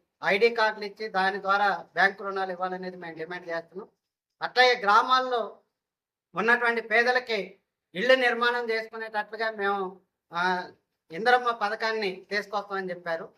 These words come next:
ఈ రోజు కూడా గ్రామీణ ప్రాంతాల్లో ఇల్లు లేనటువంటి వాళ్ళ లెక్కని కాంగ్రెస్ ప్రభుత్వం బయటికి తీయలేదు. ఇళ్ల స్థలాలు లేనటువంటి వాళ్ళకి ఇల్లు ఇవ్వడానికి సిద్ధపడినటువంటి పద్ధ-, పద్ధతి ఉంది. ఇందిరమ్మ ఇళ్ల పేరు మీద ఎంపీ చేసినటువంటి వాళ్ళందరూ కూడా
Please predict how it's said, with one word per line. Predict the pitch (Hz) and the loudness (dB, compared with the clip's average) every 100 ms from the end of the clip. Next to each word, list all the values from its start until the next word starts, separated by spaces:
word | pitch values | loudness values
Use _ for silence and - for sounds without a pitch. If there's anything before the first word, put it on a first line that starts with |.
| _ _ _ _ 151 | _ _ _ _ -4
ఈ | 220 254 | 4 6
రోజు | 262 254 247 | 6 4 0
కూడా | 247 240 240 | 0 2 2
గ్రామీణ | 254 220 208 233 233 | 2 4 2 2 -4
ప్రాంతాల్లో | 233 214 214 214 214 220 | -4 -4 -4 -6 -4 -4
ఇల్లు | 196 214 | -4 -4
లేనటువంటి | 214 214 208 202 196 | -4 -6 -6 -8 -4
వాళ్ళ | 196 190 | -4 -2
లెక్కని | 185 185 185 233 208 - - _ _ _ 165 | -2 -2 -2 -2 -2 -6 -16 _ _ _ 2
కాంగ్రెస్ | 208 220 226 - | 4 4 -4 -8
ప్రభుత్వం | 202 202 202 185 | -10 -10 -8 -2
బయటికి | 180 185 - 175 165 _ | -2 -4 -8 -10 -12 _
తీయలేదు. | 165 175 170 175 - _ _ _ _ | -8 -4 -4 -6 -16 _ _ _ _
ఇళ్ల | 160 233 247 | 2 2 2
స్థలాలు | 247 247 247 240 | 2 2 4 2
లేనటువంటి | 233 240 233 220 | 0 -2 -4 -6
వాళ్ళకి | 220 220 220 208 | -4 -4 -4 -8
ఇల్లు | 202 | -8
ఇవ్వడానికి | 214 208 202 202 202 185 175 - | -6 -4 -4 -4 -6 -8 -8 -14
సిద్ధపడినటువంటి | 175 185 190 196 185 185 180 | -12 -8 -6 -4 -6 -8 -10
పద్ధ-, | - 170 175 160 | -8 -8 -10 -6
పద్ధతి | 165 175 180 | -6 -6 -8
ఉంది. | 160 160 226 - _ _ _ _ - | -10 -10 -12 -14 _ _ _ _ -10
ఇందిరమ్మ | 185 254 269 262 | -2 2 2 2
ఇళ్ల | 247 240 247 | 2 0 0
పేరు | 240 240 | -2 -4
మీద | 240 240 | -2 0
ఎంపీ | 233 214 214 240 | 0 -2 -2 0
చేసినటువంటి | 240 226 233 220 220 220 | 0 -2 -6 -6 -6 -6
వాళ్ళందరూ | 214 208 202 196 220 240 226 | 0 0 0 -2 -2 0 0
కూడా | 220 220 175 - | 2 2 2 -2